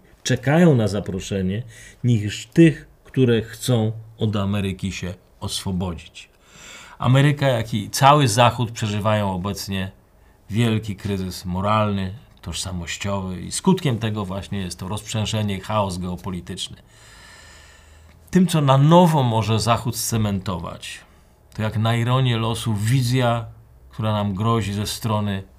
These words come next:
alterna-, chińskiej alternatywy, czyli świat anarchii spięty brutalną siłą jednego imperium ponad wszystkimi. Jak pisał Arnold Toynbee,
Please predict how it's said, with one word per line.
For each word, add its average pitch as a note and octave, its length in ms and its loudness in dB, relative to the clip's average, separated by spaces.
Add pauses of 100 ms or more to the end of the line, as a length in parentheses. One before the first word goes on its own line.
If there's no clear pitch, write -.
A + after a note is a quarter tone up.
(280)
alterna-, G#2+ 520 -4
chińskiej C3 480 4
alternatywy, F#2+ 720 -4 (180)
czyli A2 220 -6
świat A#2+ 420 -2 (460)
anarchii A#2+ 580 2
spięty A2+ 560 -2
brutalną B2+ 1000 0
siłą A2 540 -2 (560)
jednego G#2 760 0 (200)
imperium F#2+ 680 -6 (380)
ponad F#2+ 280 -6
wszystkimi. - 540 -4 (960)
Jak G#2+ 120 -4
pisał C3 380 2
Arnold B2+ 380 0
Toynbee, A2+ 640 0